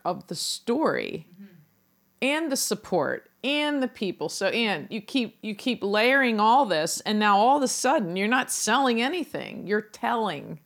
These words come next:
Speaker 2: Mm-hmm.
Speaker 1: the story and motivating people to say, "That's a pheno-, I wanna, I wanna commit to that." So do you ever look up and look in the mirror and go, "Who would have ever thought I'd be a salesman?"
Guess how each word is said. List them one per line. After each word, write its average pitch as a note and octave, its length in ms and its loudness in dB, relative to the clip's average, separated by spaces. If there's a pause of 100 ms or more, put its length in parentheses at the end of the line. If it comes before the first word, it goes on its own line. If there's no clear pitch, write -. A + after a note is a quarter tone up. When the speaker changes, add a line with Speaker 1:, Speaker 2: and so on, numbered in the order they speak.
(340)
Speaker 2:
Mm-hmm. - 260 -20 (160)
Speaker 1:
the G3+ 80 -2
story - 760 0 (840)
and G3 340 0
motivating G#3+ 800 4
people G3 380 -6
to - 140 -4
say, D#3+ 540 0 (140)
"That's A3+ 440 2
a D3 80 -2
pheno-, E3+ 640 -4
I G3+ 180 4
wanna, F3+ 480 -2
I F#3 140 2
wanna D#3+ 680 -4 (540)
commit F#3 340 0
to E3+ 140 -2
that." - 320 -2 (360)
So - 160 0
do G#3+ 120 2
you A3+ 120 6
ever C#4 240 6
look B3 260 4
up A#3+ 240 6
and A3 120 4
look G#3+ 140 0
in A3 100 4
the G3 60 4
mirror G#3+ 260 4
and A3+ 100 4
go, F3 200 4
"Who A3+ 220 2
would D4 100 2
have G#3+ 100 0
ever G3+ 220 2
thought G3+ 220 2
I'd G#3+ 120 4
be F#3 100 0
a F3 80 2
salesman?" - 680 0